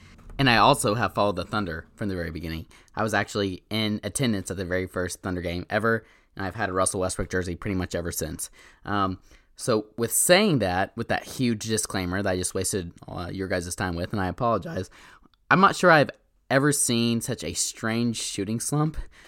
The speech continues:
um, where the Thunder literally can just not make baskets at all. <laughs> I mean, it, it seriously is really strange. And, like, you can go back and say that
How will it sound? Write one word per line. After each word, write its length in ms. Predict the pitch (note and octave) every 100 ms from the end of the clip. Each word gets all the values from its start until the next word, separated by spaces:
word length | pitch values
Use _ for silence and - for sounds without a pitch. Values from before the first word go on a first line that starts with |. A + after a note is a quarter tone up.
| - -
um, 540 | G2+ G2+ G2 F#2 F2 - _ _ _ _
where 120 | A#2
the 120 | A2
Thunder 280 | G#2 B2+ C3
literally 360 | G#2+ A#2 B2+ B2
can 180 | C3 G#2
just 180 | F2+
not 280 | G#2+ G2 G#2
make 240 | G#2+ G#2+ -
baskets 580 | F#2 F#2+ - G2 - - G2+ - _ _ _ _ A#2 - _ _ - -
at 120 | B2+
all. 300 | F3+ C#3+ - -
<laughs> 440 | - F3 D3 D3
I 80 | C3+
mean, 160 | C3
it, 100 | B2+ -
it 140 | C3
seriously 640 | - D#3 E3 E3+ A2+ A2 G2+
is 180 | A#2 G2+
really 240 | G#2 B2+ B2+
strange. 580 | - A#2+ B2 F2+ F2
And, 160 | G2 F#2 - - _ _ - _ -
like, 240 | A2+ - - _ _
you 180 | - B2
can 180 | C#3 C#3+
go 160 | B2+ C#3+
back 320 | B2+ A#2+ A#2
and 120 | G2
say 420 | - G#2 G#2 G#2
that 400 | G2 G2 F2+ F#2